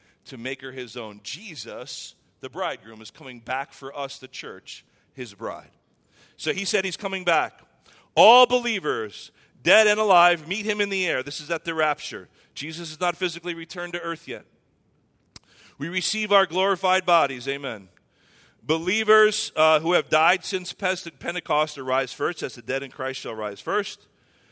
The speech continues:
They have been with Christ all along, all along, of course, but now receive their glorified bodies. So when we pass away, if it happens before the rapture, we are immediately in the presence of Christ.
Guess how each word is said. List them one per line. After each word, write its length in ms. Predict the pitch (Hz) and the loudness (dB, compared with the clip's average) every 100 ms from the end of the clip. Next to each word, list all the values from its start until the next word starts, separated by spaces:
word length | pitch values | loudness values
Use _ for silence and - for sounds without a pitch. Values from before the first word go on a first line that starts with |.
| _ _ | _ _
They 140 | 151 175 | 0 2
have 240 | 175 135 | 0 2
been 200 | 170 208 | 2 4
with 160 | 208 - | 0 0
Christ 380 | 190 185 165 | 0 0 0
all 160 | 180 170 | -2 0
along, 520 | 156 156 175 156 143 | 0 2 2 2 0
all 220 | 139 135 | -2 -4
along, 260 | 139 151 147 | -2 -2 -4
of 120 | 107 | -8
course, 280 | - 120 120 | -6 -6 -6
but 140 | 127 | -10
now 200 | 127 131 | -6 -6
receive 360 | 135 131 - 127 | -6 -8 -12 -12
their 100 | 120 | -12
glorified 480 | 110 117 113 131 135 | -12 -12 -10 -10 -10
bodies. 360 | 165 156 98 - | -10 -10 -12 -14
So 120 | 123 | -14
when 160 | 123 | -14
we 100 | 127 | -14
pass 380 | 120 156 170 - | -10 -8 -6 -8
away, 400 | 185 131 135 156 _ _ _ _ | -8 -6 -6 -8 _ _ _ _
if 80 | 120 | -8
it 60 | 135 | -8
happens 240 | 139 131 | -8 -10
before 320 | 120 - 143 | -16 -10 -8
the 80 | 151 | -6
rapture, 380 | 117 113 - 117 | -6 -8 -10 -12
we 140 | 120 | -8
are 80 | 117 | -6
immediately 480 | 117 147 147 131 120 | -6 -8 -8 -8 -10
in 80 | 113 | -10
the 60 | |
presence 440 | - 120 110 117 120 | -12 -12 -12 -16 -20
of 120 | - | -20
Christ. 540 | 80 80 - - _ | -20 -20 -20 -20 _